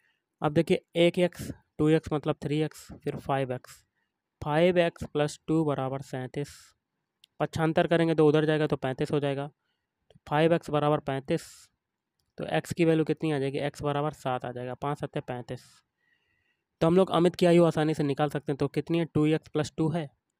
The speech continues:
तो ये हो जाएगा टू गुणे सात प्लस टू, तो चौदह प्लस टू मतलब आपका आ जाएगा सोलह, सोलह वर्ष आपका आ जाएगा।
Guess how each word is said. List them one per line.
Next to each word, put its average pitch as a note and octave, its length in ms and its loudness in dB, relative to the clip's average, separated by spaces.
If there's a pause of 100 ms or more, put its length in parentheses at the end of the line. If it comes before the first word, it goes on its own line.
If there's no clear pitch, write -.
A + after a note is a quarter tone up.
(140)
तो C3 60 -4
ये C#3 100 -2
हो D3 120 4
जाएगा C#3+ 200 -2 (140)
टू E3 160 2
गुणे C#3 340 0
सात C#3+ 460 -4
प्लस - 420 -8 (160)
टू, B2 140 -6 (720)
तो D3+ 100 -4 (160)
चौदह D#3+ 380 4
प्लस D#3 380 -4
टू D#3 120 0
मतलब D3+ 360 -4
आपका C#3 240 -6
आ C3+ 100 -4
जाएगा C3+ 220 -4
सोलह, B2+ 420 -6 (680)
सोलह D#3+ 280 4
वर्ष D#3+ 240 0
आपका B2+ 260 -6
आ B2 60 -4
जाएगा। B2 340 -10